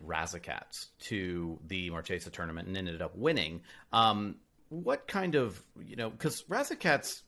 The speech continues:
has known in that past to definitely be a more complex deck with some complex lines. Now, there are some things that have made it simpler, <laughs> but I, like, big, big air quotes here, simpler. You know, the lines aren't, like, twenty steps long anymore,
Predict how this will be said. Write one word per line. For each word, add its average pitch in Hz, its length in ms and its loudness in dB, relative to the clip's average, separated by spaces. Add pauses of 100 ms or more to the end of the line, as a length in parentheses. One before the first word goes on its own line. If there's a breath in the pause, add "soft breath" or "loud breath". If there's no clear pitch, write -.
(160)
has 143 340 2
known 131 240 6
in 117 60 2
that 104 260 -2
past 78 320 -4
to 110 60 -2
definitely 160 440 2
be 101 240 2
a 92 60 4
more 87 180 -2
complex 82 600 -2
deck - 280 -4
with 104 220 0 (240 loud breath)
some 117 220 0
complex 85 580 -2
lines. 85 400 -4 (320 loud breath)
Now, 143 160 6
there 160 160 4
are 165 140 4
some 156 240 0
things 131 260 2
that 110 160 2
have 95 320 2
made 98 220 0
it 95 180 2
simpler, 104 840 0 (200)
<laughs> - 220 -20
but 110 260 0 (300)
I, 123 160 4 (580 loud breath)
like, 113 320 2 (140)
big, 135 260 8
big 147 220 10
air 156 180 12
quotes 143 400 8
here, 123 220 8
simpler. 139 920 6
You 117 120 2
know, 120 100 6
the 113 80 4
lines 120 340 4
aren't, 117 200 4
like, 107 160 0
twenty 117 240 2
steps - 320 0
long 151 240 2
anymore, 156 400 6